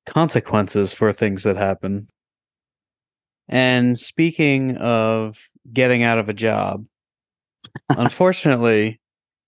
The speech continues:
Speaker 1: it is time for us to get out of this episode.
Speaker 2: All right. I guess I'll do the wrap up. So that concludes our podcast for today, everyone.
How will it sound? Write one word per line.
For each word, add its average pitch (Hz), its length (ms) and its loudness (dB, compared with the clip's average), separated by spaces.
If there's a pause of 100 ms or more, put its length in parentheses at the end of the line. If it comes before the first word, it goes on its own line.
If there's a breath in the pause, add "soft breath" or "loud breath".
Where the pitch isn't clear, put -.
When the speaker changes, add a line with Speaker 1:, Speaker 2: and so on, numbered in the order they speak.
(160)
Speaker 1:
it - 120 -8
is 117 120 -2
time 117 300 2
for 113 180 0
us 107 220 0
to 104 480 -4
get 107 260 0
out 107 260 2
of 98 300 -6
this 101 300 -6
episode. - 600 -12 (1400)
Speaker 2:
All 95 80 -6
right. 95 480 0
I 90 80 -2
guess 87 180 -4
I'll 90 60 -2
do 92 120 -2
the 90 100 -2
wrap 87 260 -2
up. 82 140 -6
So 104 220 0
that 117 180 2
concludes 135 300 0
our 127 140 2
podcast 120 480 0
for 131 100 -12
today, 139 300 0
everyone. 127 440 -2